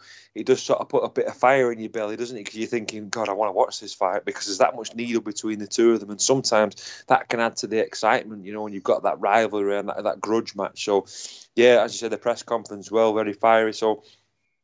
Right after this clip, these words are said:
I think there's an awful lot on this fight. I think it's gonna be a tremendous contest. I, I fancy Canelo to win it, but, uh, you,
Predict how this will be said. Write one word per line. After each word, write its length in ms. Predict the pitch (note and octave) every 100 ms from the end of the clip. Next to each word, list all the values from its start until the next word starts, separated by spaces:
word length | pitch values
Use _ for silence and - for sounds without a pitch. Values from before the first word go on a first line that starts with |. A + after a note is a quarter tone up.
| - -
I 60 |
think 120 | - B2
there's 140 | G#2+
an 40 |
awful 280 | A#2 A2 A2
lot 160 | G2+ B2
on 160 | B2
this 120 | G#2 -
fight. 200 | G#2+ -
I 20 |
think 120 | A2
it's 100 | F#2+
gonna 100 | G#2
be 60 | G2+
a 40 |
tremendous 440 | - A2 A#2+ G2+
contest. 520 | - A2 G#2+ A2+ G#2+ - - - -
I, 80 | G#2 _ -
I 60 |
fancy 340 | - A#2+ - -
Canelo 500 | A#2 A2 A2 G#2+ -
to 100 | G#2
win 180 | A#2
it, 140 | A2 -
but, 280 | G#2 - A2+
uh, 160 | G#2+ - - - - - _
you, 200 | B2 E3